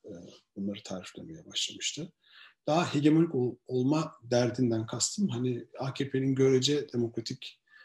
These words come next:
e, politikaları, e, en azından söylem düzeyinde dillendirdiği dönemde.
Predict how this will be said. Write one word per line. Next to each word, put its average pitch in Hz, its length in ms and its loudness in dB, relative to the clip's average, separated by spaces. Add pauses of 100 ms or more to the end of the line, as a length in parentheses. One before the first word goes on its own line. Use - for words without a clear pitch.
(280)
e, 98 40 -12 (260)
politikaları, 110 840 -6 (100)
e, 113 60 -12 (160)
en 117 280 -10
azından 127 240 -6
söylem 139 480 4
düzeyinde 117 380 4
dillendirdiği 117 720 0
dönemde. - 400 -14